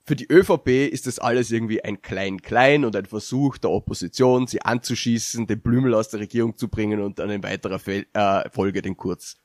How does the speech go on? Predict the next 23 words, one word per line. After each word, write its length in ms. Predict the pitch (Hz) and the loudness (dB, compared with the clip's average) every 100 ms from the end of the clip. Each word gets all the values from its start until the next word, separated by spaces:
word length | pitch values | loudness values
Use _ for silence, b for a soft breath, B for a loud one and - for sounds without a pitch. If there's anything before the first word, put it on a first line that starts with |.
| - | -12
zu 120 | 104 | -10
fällen. 460 | - 76 71 120 - b b b b | -6 -8 -8 -16 -20 b b b b
Und 280 | - 190 - _ _ _ _ | -4 -4 -6 _ _ _ _
dafür 500 | 135 123 156 156 143 | 4 4 4 6 4
setzen 320 | 135 113 - | 4 0 -2
sie 140 | 113 113 | -2 -2
halt 180 | 101 - | -2 -2
alles 340 | 113 120 120 | 0 0 0
ein, 260 | - 101 107 | -2 -4 -4
was 160 | - - | -8 -10
sie 60 | |
so 140 | - 90 | -14 -12
zur, 380 | - 82 - | -10 -10 -10
zur 180 | - 90 | -10 -2
Wahl 280 | 107 139 147 | 4 6 8
haben 340 | 131 127 127 123 b b | 8 8 6 -2 b b
und 240 | 117 113 | -6 -6
versuchen 600 | 127 - 139 135 135 113 | -6 -4 -4 -2 -2 -2
in 180 | 107 110 | -2 -4
diesen 220 | 113 120 | -4 -6
ganzen 360 | 104 101 - 113 | -4 -4 -6 -2
parlamentarischen 800 | 104 101 101 101 104 113 - 101 | 0 0 0 0 0 0 -2 -6
Prozedere 840 | - - - 123 135 117 117 113 | -10 -6 2 4 4 4 6 4